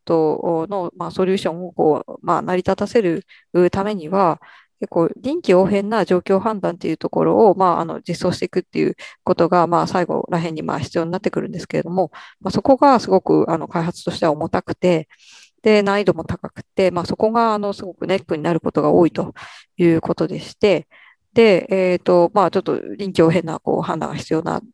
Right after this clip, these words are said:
あの、シーンの例がちょっとこう、イラストで今三つ書いてありますけれども、まあ、例えば移動ロボットなんかがあった時に、えーと、まあ、経路上に何か一時的な障害物が出てきましたと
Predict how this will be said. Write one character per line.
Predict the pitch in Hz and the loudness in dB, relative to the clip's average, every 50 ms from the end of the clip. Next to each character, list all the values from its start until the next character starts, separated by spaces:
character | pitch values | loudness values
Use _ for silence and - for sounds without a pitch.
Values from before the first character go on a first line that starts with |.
| _ _ | _ _
あ | - - - | -16 -14 -14
の、 | - - - - - - - | -14 -16 -16 -18 -16 -14 -10
シ | - - 170 | -6 -4 -4
ー | 156 | -4
ン | |
の | 147 147 | -4 0
例 | 151 180 175 - | 2 4 4 4
が | - - | 2 -2
ち | - - | -2 -4
ょ | |
っ | 175 | -6
と | - - | -6 -6
こ | - - - - - | -4 -2 -4 -2 -2
う、 | - | -2
イ | 165 | -4
ラ | 165 165 | -4 -4
ス | - | -4
ト | - - 147 | -6 -6 -4
で | 156 - - - | -4 -4 -6 -8
今 | - - - 143 - - - | -12 -14 -12 -12 -12 -12 -14
三 | - 156 | -18 -20
つ | - - - - - - 226 - | -18 -8 -6 -6 -6 -6 -8 -6
書 | - | -6
い | 165 - | -6 -4
て | - 151 | -4 -4
あ | 151 | -4
り | - 160 | -4 -6
ま | 165 165 | -8 -8
す | - | -8
け | - - 165 | -6 -6 -6
れ | 160 | -6
ど | 160 170 | -6 -6
も、 | 175 196 196 175 170 - _ _ _ _ - - - - - - _ _ | -4 -2 -2 -4 -4 -10 _ _ _ _ -20 -18 -18 -18 -18 -20 _ _
ま | - 185 180 175 - | -2 -2 0 0 0
あ、 | - 208 | -2 4
例 | - 226 | 4 4
え | 202 | 6
ば | 175 170 | 6 2
移 | 175 | 4
動 | 170 190 190 196 | 4 4 6 6
ロ | 214 208 | 4 4
ボ | - | 2
ッ | 160 | 0
ト | - - 147 | 0 -2 -8
な | 143 151 | -8 -8
ん | |
か | - - 156 | -8 -8 -8
が | - 156 | -6 -6
あ | 160 | -6
っ | |
た | - - 165 | -6 -6 -8
時 | - 165 - - - | -8 -10 -12 -10 -10
に、 | 180 185 208 196 160 151 _ _ _ - - - - _ _ _ | -8 -6 -6 -8 -8 -10 _ _ _ -20 -20 -20 -20 _ _ _
え | - 175 175 175 175 170 170 170 170 | -4 -4 -2 -2 -2 -2 -2 -4 -6
ー | 165 | -6
と、 | - - 170 160 156 156 156 151 | -2 0 4 4 6 4 4 2
ま | 175 175 165 143 - - | 0 0 -2 -2 -4 -8
あ、 | - _ _ _ _ _ - - | -16 _ _ _ _ _ -8 0
経 | - 196 185 | 2 4 4
路 | 180 180 | 4 4
上 | - 185 175 | 2 -2 -4
に | 175 165 | -4 -8
何 | 170 185 180 160 - | -8 -8 -10 -10 -6
か | - - 147 - | -4 -2 -2 -2
一 | - 190 - 185 | -4 -2 0 0
時 | 185 | 2
的 | - 233 214 - | 2 0 0 0
な | 208 208 | -4 0
障 | - 233 214 | 2 2 4
害 | 233 233 | 4 2
物 | 208 175 - - | 2 0 -2 -2
が | 160 160 | -6 -6
出 | - 185 | -6 -4
て | - 196 | -6 -6
き | - | -6
ま | 160 156 - | -6 -8 -10
し | - | -8
た | - - | -10 -10
と | - - 170 | -8 -10 -10